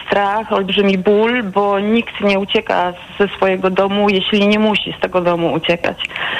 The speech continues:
I to nie jest tak, że oczywiście, mm, są, y, e-, imigranci, którzy przyjeżdżają też zarobkowo i to dla mnie też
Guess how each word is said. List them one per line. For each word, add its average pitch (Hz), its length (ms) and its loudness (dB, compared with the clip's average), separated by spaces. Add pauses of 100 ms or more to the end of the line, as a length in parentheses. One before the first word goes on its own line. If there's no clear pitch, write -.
(260)
I 196 600 2
to 208 80 2
nie 208 300 0
jest 190 120 -4 (100)
tak, 185 300 -2
że 175 800 0 (520)
oczywiście, 226 600 0 (100)
mm, 202 300 2 (120)
są, 254 340 2
y, 170 420 0
e-, 165 80 0 (120)
imigranci, 185 640 0
którzy 180 640 0
przyjeżdżają 196 560 0
też 190 160 0
zarobkowo 180 760 0
i 214 200 -6
to 220 140 0
dla 226 180 0
mnie 233 160 -2
też 220 220 -2